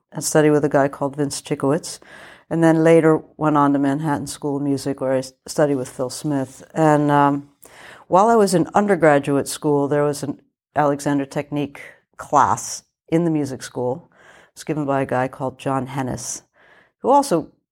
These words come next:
by, uh, uh, just sort of happy accident, was a trumpet player as well. Um, and he is still there teaching at Northwestern,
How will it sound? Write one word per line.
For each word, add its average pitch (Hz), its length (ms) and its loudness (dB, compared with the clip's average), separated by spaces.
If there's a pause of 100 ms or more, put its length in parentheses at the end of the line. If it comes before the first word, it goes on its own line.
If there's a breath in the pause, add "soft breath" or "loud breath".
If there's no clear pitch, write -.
(120)
by, 214 380 2 (520)
uh, 190 380 4 (320)
uh, 160 180 -4
just - 440 -10 (480)
sort 185 160 -6
of - 180 -8 (400)
happy 175 320 2
accident, 143 500 4
was 147 140 -6
a 151 40 -4
trumpet 143 340 0
player 131 240 4
as 131 180 0
well. 143 520 0
Um, 135 580 -2
and 165 120 -2
he 180 100 2
is 165 100 0
still 160 220 4
there 147 240 6
teaching 147 360 -6
at 139 80 -4
Northwestern, 139 800 -6